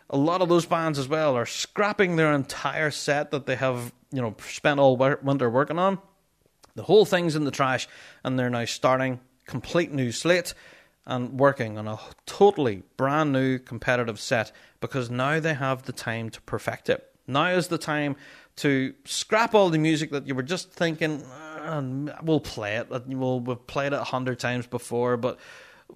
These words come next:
we'll play it anyway 'cause it's safe." No, a lot of bands out there are now thinking, "Well, we have the time to work on this. We have time to craft it and make it into something we're proud of." Heck, we've got nearly twelve months to put this together.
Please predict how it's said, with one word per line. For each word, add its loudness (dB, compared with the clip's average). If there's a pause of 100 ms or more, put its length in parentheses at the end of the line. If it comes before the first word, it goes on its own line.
(120)
we'll -2
play 0
it 2
anyway 2
'cause -2
it's -10
safe." -4 (360)
No, 0 (100)
a -2
lot 2
of 6
bands 4
out 2
there 2
are -6
now -4
thinking, -6
"Well, -2
we -4
have -4
the -2
time -8
to -6
work -6
on -2
this. -8 (160)
We -8
have -2
time -4
to -8
craft -8
it -2 (240)
and -4
make -4
it -6
into -2
something -2
we're -2
proud -2
of." -4 (520)
Heck, 0
we've 0
got 0
nearly 0
twelve 2
months 4
to -2
put 0
this 0
together. -4